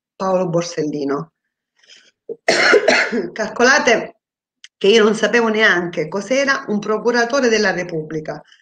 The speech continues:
non conoscevo chi fosse Paolo Borsellino, non sapevo nulla. Per me la mia, la massima autorità era quel marasciallo di quel paese.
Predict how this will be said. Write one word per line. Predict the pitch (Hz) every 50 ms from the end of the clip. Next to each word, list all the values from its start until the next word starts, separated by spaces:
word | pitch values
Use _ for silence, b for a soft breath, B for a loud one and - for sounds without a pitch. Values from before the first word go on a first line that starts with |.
| b b b b _ -
non | 208 226 240 247 247 247
conoscevo | - 254 254 262 247 247 - - - 294 320 330 330 302 311 302 302 302 311 - - _ _ _ _
chi | - - - - 233 254 269 262 247 -
fosse | - 214 233 233 233 - - - 240 240
Paolo | - 214 214 214 220 226 208
Borsellino, | 180 202 202 202 - - - 190 185 185 185 175 156 151 147 139 135 - - - - _ -
non | - 214 233 269 302 349 339
sapevo | 339 - 277 254 247 277 302 330 320 285 269
nulla. | 233 226 220 196 185 185 180
Per | 180 - 254
me | 262 233
la | 208 196
mia, | 214 247 269 262 254 240 - -
la | 214 220
massima | 247 294 320 311 - - - 233 214
autorità | 214 208 208 190 180 175 175 175 214 240 269 254 B B B B B
era | - 269 277 262 - -
quel | - - 285
marasciallo | 277 269 269 294 269 247 - - 220 208 208 214 226
di | 233 240
quel | 233 - 202 196 196 -
paese. | 190 185 165 160 131 135 - - -